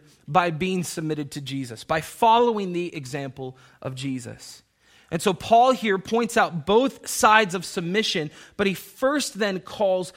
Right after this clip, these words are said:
the woman to submission in the marriage. And in the original Greek, that word for submit is in what's called a middle voice. And what that means is that the action there is voluntary. So the woman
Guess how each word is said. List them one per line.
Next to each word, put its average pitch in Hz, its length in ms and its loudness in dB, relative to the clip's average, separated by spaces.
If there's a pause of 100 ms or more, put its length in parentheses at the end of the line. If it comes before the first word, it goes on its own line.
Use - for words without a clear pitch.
(160)
the 165 100 -2
woman 170 380 -4
to 160 140 -8
submission 151 580 -6
in 135 80 -8
the 131 60 -8
marriage. 127 520 -12 (520)
And 175 100 0
in 214 80 2
the 220 120 4
original 240 480 0
Greek, 196 420 -4
that 190 200 2
word 214 440 2
for 220 160 -4
submit 185 460 -2 (200)
is 175 180 0
in 233 140 4
what's 269 220 2
called 226 340 -2
a 190 40 0
middle 185 340 0
voice. 156 680 -6 (540)
And 170 80 -2
what 233 140 4
that 208 180 4
means 220 400 0
is 165 120 -4
that 175 140 -6
the 180 240 -6
action 226 500 4
there 180 200 2
is 165 200 -4
voluntary. 165 760 -2 (580)
So 214 120 2
the 196 100 4
woman 226 360 2